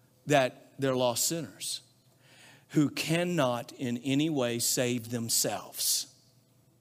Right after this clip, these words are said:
And mere external adherence to the letter of the law can't save you.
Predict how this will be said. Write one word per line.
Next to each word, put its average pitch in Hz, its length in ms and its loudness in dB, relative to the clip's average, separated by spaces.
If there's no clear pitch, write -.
And 196 240 4
mere 269 380 8
external 233 960 4
adherence 220 560 4
to 233 140 2
the 165 120 4
letter 202 320 6
of 220 100 2
the 208 80 4
law 214 460 6
can't 143 240 2
save 127 280 2
you. 92 100 -12